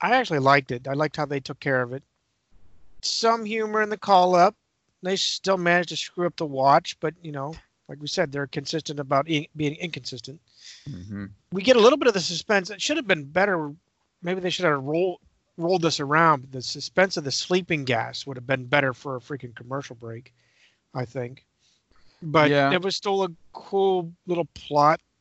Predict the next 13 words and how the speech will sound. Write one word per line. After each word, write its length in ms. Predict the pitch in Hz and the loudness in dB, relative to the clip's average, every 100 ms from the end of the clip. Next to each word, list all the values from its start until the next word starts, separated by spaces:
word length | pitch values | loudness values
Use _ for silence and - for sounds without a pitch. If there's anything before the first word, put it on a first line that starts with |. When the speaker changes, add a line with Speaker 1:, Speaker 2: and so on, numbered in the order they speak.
| 143 | -10
Speaker 1:
Like, 180 | 151 - | -10 -10
something's 420 | - 147 165 165 | -10 -8 -8 -8
going 240 | - 175 165 | -4 -2 2
on. 320 | 143 151 156 | 4 2 2
What, 220 | 139 151 - | 2 0 -2
what's 240 | 151 - | -10 -10
going 200 | 165 160 | -6 -2
on? 280 | 135 135 170 _ _ _ _ _ _ - - _ - | -2 -2 -6 _ _ _ _ _ _ -20 -20 _ 2
Uh, 240 | 156 165 | 6 6
the 80 | 160 | 4
fact 300 | - 175 180 | 2 2 2
that 160 | - 170 _ _ 147 - _ _ - | 0 -2 _ _ -18 -18 _ _ -16
Matt 300 | 147 151 170 | 0 2 2